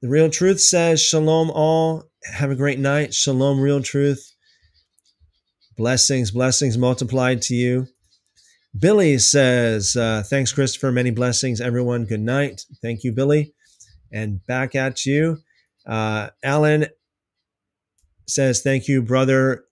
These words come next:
Much love and blessings to you all." Again, much love and blessings multiplied back to you. Alan, it's great to see you as always. Um, Great Deception says, "Hit the like button if you liked it." Thank you very much. I appreciate that.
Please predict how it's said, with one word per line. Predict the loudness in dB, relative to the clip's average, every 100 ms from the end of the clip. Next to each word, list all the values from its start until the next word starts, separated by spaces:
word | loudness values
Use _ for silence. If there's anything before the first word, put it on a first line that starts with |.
| -8
Much | -6 -4
love | -2 -2 -2
and | -4
blessings | -4 -4 -6 -4
to |
you | -4
all." | -4 -6 -8
Again, | -10 -6 -6 -6 -8
much | -10 -8 -6
love | -6
and | -6
blessings | -6 -6 -6 -8
multiplied | -8 -8 -8 -6 -6 -6
back | -6 -8
to | -6 -4
you. | -2 -4 -6
Alan, | -8 -6 -6 -8
it's | -8
great | -8 -8
to | -8
see | -6
you | -6
as | -6
always. | -6 -6 -6 -8 _ -20 -20 _ _ _
Um, | -8 -6 -6 -6 -8 -12 _ _ _ _ _ _ _ _
Great | -16 -8
Deception | -6 -6 -4
says, | -2 -2 0 0 -2 -6 -8
"Hit | -8 -6
the | -2
like | -2 -4 -4
button | -6 -6 -10 _ _ _
if | -12 -8
you | -6
liked | -4 -4 -4
it." | -8 -6
Thank | -6 -4 -4
you |
very | -2 -2
much. | -2 -4 -4
I |
appreciate | -6 -4 -4 -2 -2 -2
that. | -2 -4 -4